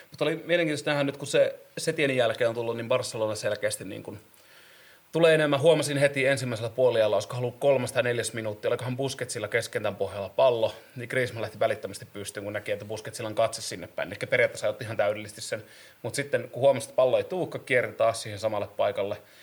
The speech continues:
Et siellä on niinku selkeästi on enemmän sitä pystyjuoksujuttua, mikä mun mielestä muutenkin Griezmannille ehkä toimii nykyään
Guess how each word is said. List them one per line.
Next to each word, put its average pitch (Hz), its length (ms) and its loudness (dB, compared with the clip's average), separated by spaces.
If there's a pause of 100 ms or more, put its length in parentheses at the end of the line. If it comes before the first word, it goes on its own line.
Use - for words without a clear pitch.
(140)
Et - 80 -6
siellä 127 220 4
on 160 80 2
niinku 156 140 -4
selkeästi 123 500 0
on 113 140 -4
enemmän 117 260 -6
sitä 107 140 -2
pystyjuoksujuttua, - 1600 -8
mikä 139 260 4 (180)
mun 147 120 -2
mielestä 135 240 0
muutenkin 131 360 -4
Griezmannille 113 680 -2
ehkä 117 200 -4
toimii 113 300 0
nykyään 107 480 -2